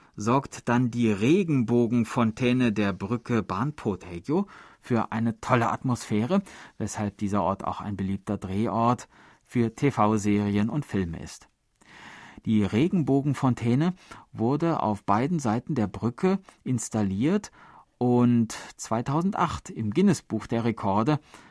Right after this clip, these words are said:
mit einer Gesamtlänge von eintausendeinhundertvierzig Metern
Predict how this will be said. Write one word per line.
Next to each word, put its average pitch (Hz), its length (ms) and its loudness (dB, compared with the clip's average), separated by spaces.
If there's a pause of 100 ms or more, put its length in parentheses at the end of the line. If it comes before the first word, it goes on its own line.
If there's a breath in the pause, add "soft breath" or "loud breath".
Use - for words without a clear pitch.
(120 loud breath)
mit 113 280 -2 (120)
einer 104 240 0
Gesamtlänge 120 760 2
von 104 320 -2 (100)
eintausendeinhundertvierzig 131 1700 0
Metern 127 520 4